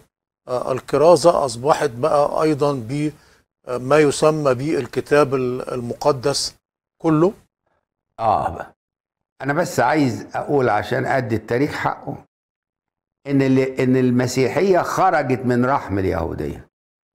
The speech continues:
Speaker 2: وأن الذين بشرونا كانوا يهودا، وأن الكنيسة المسيحية، الجماعة المسيحية الأولى، كانت بتقرأ فصول من نبوات الأنبياء في ال-، بتاع العهد القديم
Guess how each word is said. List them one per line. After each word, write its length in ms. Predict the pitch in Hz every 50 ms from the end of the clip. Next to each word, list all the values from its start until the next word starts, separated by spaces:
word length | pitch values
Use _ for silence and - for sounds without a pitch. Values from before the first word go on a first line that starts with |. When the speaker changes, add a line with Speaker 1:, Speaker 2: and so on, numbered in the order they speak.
| _ _ _ _ _ _ _ _ _ _ _ _ -
Speaker 2:
وأن 320 | 92 92 107 139 143 143
الذين 640 | 139 135 135 131 131 127 127 160 196 202 180 151 143
بشرونا 840 | 131 135 131 113 - - - 123 127 135 160 165 156 147 139 135 131
كانوا 460 | 123 - - 139 135 135 127 127 127
يهودا، 680 | 123 120 110 101 107 120 117 113 101 90 92 85 78 76 - - _ _ _ _ _ _ _ _ _ _ _ _ _ _ _ _ _ _ _ _ _ _ _ _ _ _ _ _ _ -
وأن 460 | 101 110 - - 151 180 202 208 180 180 175 180 180 202 - - -
الكنيسة 880 | - 135 127 123 123 120 107 - 127 120 123 135 160 180 175 - 139 135
المسيحية، 560 | 131 127 123 123 117 - 107 104 117 135 127
الجماعة 460 | 120 117 117 113 123 151 156 143 127
المسيحية 720 | 127 120 117 113 113 - 123 110 101 131 143 139 127 113
الأولى، 600 | 113 110 - - 110 107 101 98 101 101 101 98 - _ _ _ _ _ _ _ _ _ _ _ _
كانت 300 | - 131 139 143 135 127
بتقرأ 520 | 127 139 135 135 190 202 233 202 175 151
فصول 400 | 135 - 135 127 - - 165 170
من 300 | 151 135 135 127 123 123
نبوات 540 | 123 123 117 113 117 117 123 139 139 139 -
الأنبياء 640 | 113 107 - 110 117 107 107 113 117 120 131 127 -
في 120 | - - 98
ال-، 140 | 95 101 -
بتاع 320 | - 110 104 123 117 113
العهد 400 | 113 107 98 120 131 135 113 110
القديم 600 | 107 98 87 92 101 110 123 123 120 110 - -